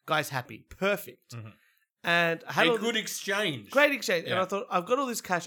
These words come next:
Speaker 1: I'll try to go deposit it into a bank." Have you ever tried? Ca-, it can never be bothered depositing into a bank.
Speaker 2: It, it's really fucking hard to deposit money into a bank now.
Speaker 1: Yeah, exactly
Speaker 2: Yeah.
Speaker 1: right. So I thought to say, "You know what, Jess? I've got, I'm buying another pedal. It's over there,
Speaker 2: Mm-hmm.
Speaker 1: right?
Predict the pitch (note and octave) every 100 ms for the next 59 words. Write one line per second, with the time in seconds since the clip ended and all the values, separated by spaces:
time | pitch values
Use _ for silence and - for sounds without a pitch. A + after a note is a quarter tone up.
0 | - D#3 - E3+ E3 D#3 D3+ C3+ D3 C#3
1 | D3 C#3+ C3 C3 B2 B2 A2+ A#2+ _ _
2 | - F#3 A#3 G3+ G3+ G3+ - - F3 G#3
3 | - B3 G3 A#3+ G#3 F#3 E3 D#3 C#3 B2+
4 | C3+ C3 A#2+ B2 A#2+ A#2+ A#2 A2 F2 _
5 | _ _ _ _ _ _ - G3 - F#3+
6 | F#3+ G3 C4 D#4+ A#3 G#3+ F3 E3+ D#3 D3
7 | C#3 B2+ D3 C#3+ C#3+ D#3 D3+ D3 C#3 C#3+
8 | C3+ C3 B2 C#3+ F#3 A#2+ G2 F#2 A3+ G3
9 | A2 F3 G#3+ C#3+ C#3+ C3+ G3+ G3 A3 G#3
10 | G3+ E3 G#3+ B3+ A3+ G#3+ F#3+ G3 F#3 _
11 | _ _ _ _ _ _ _ _ _ E3
12 | E3 F#3 E3+ E3+ G#3 A3+ G3 E3+ D#3 -
13 | C#3 D3+ D#3+ G3 E3+ C3+ - - - _
14 | _ _ _ C3 A#2+ C3 C3+ G#3